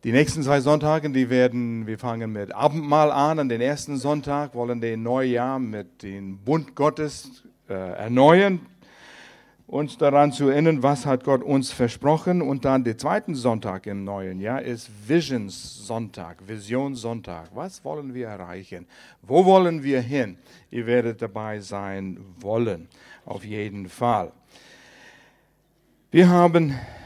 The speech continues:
über verschiedene Dinge gesprochen, letzten Son-, letzten Sonntagen, ja. Und ich bin am Überlegen, wenn, Melina, du hast es schon angesprochen,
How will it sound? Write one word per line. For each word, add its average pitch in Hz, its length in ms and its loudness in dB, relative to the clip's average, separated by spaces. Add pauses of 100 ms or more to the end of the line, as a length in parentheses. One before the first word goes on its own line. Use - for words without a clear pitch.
(960)
über 131 280 -4
verschiedene 123 420 -4
Dinge 117 300 -4
gesprochen, 117 540 -6
letzten 110 380 -10
Son-, 110 380 -8
letzten 110 640 -8
Sonntagen, 123 800 -2
ja. 110 320 -8 (960)
Und 127 160 -6
ich 143 100 -4
bin 233 140 -4
am 233 60 -4
Überlegen, 151 640 0
wenn, 131 420 -2
Melina, 180 360 -8
du 165 120 -4
hast 143 120 -6
es 131 100 -10
schon 160 220 -2
angesprochen, 131 920 -4